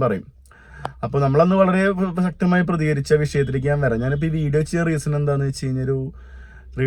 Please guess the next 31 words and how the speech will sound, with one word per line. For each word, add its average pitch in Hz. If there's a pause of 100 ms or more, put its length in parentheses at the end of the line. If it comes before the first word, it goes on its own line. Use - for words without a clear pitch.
ഡേയ്സ് 135
മുമ്പ്, 127 (320)
ഏഹ്, 120 (100)
ശോഭ 120 (100)
സിറ്റി 123
ഇനോക്സ്, 123 (140)
ഇനോക്സിൽ 120 (600)
ടർബോ 139
എന്നൊരു 170
മൂവി 156
കാണാൻ 147
വന്ന 143 (240)
കുറച്ച് 135
ആളുകൾ 117
അവിടെ 117
കസാരയും 117 (560)
സ്ക്രീൻ, 123 (220)
മറ്റേ 117 (240)
പുഷ് 117
സാധനങ്ങൾ 117
വെക്കുന്നതൊക്കെ 123
തകർത്തു 117
എന്ന് 113
പറഞ്ഞൊരു 120
ന്യൂസ് 113
മനോരമയിൽ 104
കണ്ടു. 98
ചെറിയൊരു 139
കട്ടിങ് 139
ന്യൂസ് 113
ആയിരുന്നു. 90